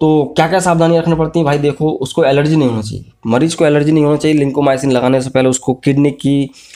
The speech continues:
लिवर की समस्या नहीं होना चाहिए। Breast feeding mothers को नहीं लगाया जाता, मतलब कि lactation हो रहा है, मतलब कि बच्चे को दूध पिलाती है माँ, उसको नहीं लगाना है। गर्भवती महिला है, प्रेगनेंसी है, तो भी नहीं लगाया जा सकता। किसी किसी को एस्मा होता है, मतलब asthma,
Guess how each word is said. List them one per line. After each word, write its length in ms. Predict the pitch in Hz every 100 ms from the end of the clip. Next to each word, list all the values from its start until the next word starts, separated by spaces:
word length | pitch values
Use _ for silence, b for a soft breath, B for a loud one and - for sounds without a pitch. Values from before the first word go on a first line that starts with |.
| B 127
लिवर 300 | 127 139 147
की 100 | 147
समस्या 400 | 131 127 127 131
नहीं 180 | 131
होना 140 | 139 135
चाहिए। 220 | 135 135
Breast 460 | 117 147 151 - 160
feeding 240 | 160 147
mothers 300 | 135 143 131
को 120 | -
नहीं 340 | 127 117 139 156
लगाया 300 | 147 143 143
जाता, 380 | 139 - 143 _ _ _ _ _ _ _ 131
मतलब 220 | 147 151
कि 180 | - 147
lactation 500 | 139 - 156 160 143
हो 160 | 139
रहा 120 | 143
है, 60 | 139
मतलब 240 | 143 143
कि 120 | 135 135
बच्चे 280 | 127 131
को 60 | 135
दूध 180 | 143 139
पिलाती 300 | 147 139 143
है 60 |
माँ, 120 | 143 135
उसको 200 | - 127
नहीं 120 | 127
लगाना 280 | 127 127 131
है। 140 | 127
गर्भवती 440 | 139 156 156 160
महिला 300 | 156 139 139
है, 60 | 139 -
प्रेगनेंसी 460 | 139 135 143 139
है, 60 | 131
तो 240 | 131 135
भी 120 | 131 139
नहीं 220 | 131 135
लगाया 360 | 127 120 117
जा 80 | 113
सकता। 400 | 107 110 _ 123 _ B B B B B _ -
किसी 160 | 160
किसी 200 | 180 165
को 120 | 175 165
एस्मा 300 | 151 170 170
होता 260 | 151 160
है, 60 | 156
मतलब 220 | 156 151
asthma, 480 | 135 - 156 151